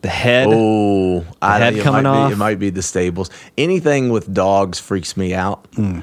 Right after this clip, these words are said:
Speaker 2: 'cause I love dogs and, like, yeah,
Speaker 1: Yeah.
Speaker 2: so that's, that probably,
Speaker 3: Mm.
Speaker 2: yeah, that kinda stuff
Speaker 3: That's,
Speaker 2: gets
Speaker 3: yeah,
Speaker 2: you.
Speaker 3: like, I, last night, I've, I've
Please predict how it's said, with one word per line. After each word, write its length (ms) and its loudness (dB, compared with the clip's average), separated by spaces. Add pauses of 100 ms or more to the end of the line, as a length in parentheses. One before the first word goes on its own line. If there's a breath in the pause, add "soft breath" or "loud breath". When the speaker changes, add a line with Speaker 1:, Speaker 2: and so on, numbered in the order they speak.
(120)
Speaker 2:
'cause 160 -2
I 140 2
love 320 -4
dogs 460 -2
and, 120 -6
like, 260 -6
yeah, 100 -6
Speaker 1:
Yeah. 200 0
Speaker 2:
so 40 -2
that's, 240 -2
that 200 -2
probably, 460 -2
Speaker 3:
Mm. 140 -14
Speaker 2:
yeah, 220 -4
that 200 -10
kinda 220 -8
stuff 180 -12
Speaker 3:
That's, 300 -2
Speaker 2:
gets 120 -10
Speaker 3:
yeah, 160 -4
Speaker 2:
you. 60 -10
Speaker 3:
like, 140 -4
I, 160 0 (760)
last 260 -2
night, 160 0
I've, 260 -2
I've 240 -2